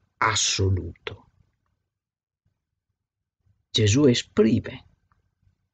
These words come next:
la potenza del Padre che ci ha generato nella libertà.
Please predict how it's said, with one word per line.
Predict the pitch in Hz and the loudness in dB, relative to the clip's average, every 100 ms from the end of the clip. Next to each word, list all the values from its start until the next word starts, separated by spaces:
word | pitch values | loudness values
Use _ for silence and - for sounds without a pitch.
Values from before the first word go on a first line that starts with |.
| _ _ _ _ _ _ | _ _ _ _ _ _
la | 120 131 | -4 -2
potenza | 147 135 180 170 - 127 | -4 -2 -2 -2 -2 0
del | 120 120 | 0 -2
Padre | 156 160 156 143 139 | -4 -4 -4 -6 -2
che | 117 | -2
ci | 104 127 | -2 -2
ha | |
generato | 113 117 117 110 98 95 - | 0 0 0 -2 -4 -6 -2
nella | 107 104 107 | -2 0 -2
libertà. | 104 113 117 104 - - - | -2 -4 -4 -6 -8 -20 -20